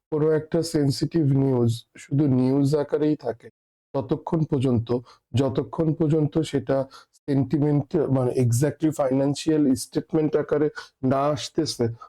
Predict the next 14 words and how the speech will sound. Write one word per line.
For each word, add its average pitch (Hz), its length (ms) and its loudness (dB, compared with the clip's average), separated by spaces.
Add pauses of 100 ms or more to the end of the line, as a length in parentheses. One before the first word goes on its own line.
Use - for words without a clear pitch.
(100)
ততক্ষণ 147 440 -4
পর্যন্ত 147 380 0
আসলে 143 420 0 (320)
প্যানিক 151 560 -2
বা 131 360 0 (280)
নিজেদের 139 640 2 (200)
যেই 135 440 2 (200)
একটা 127 360 -2
সুন্দর 147 500 2
একটা 147 240 -4
জায়গা 127 580 2
শেয়ারটা - 680 -6
কিনে 131 440 0
রেখেছেন, 127 520 -2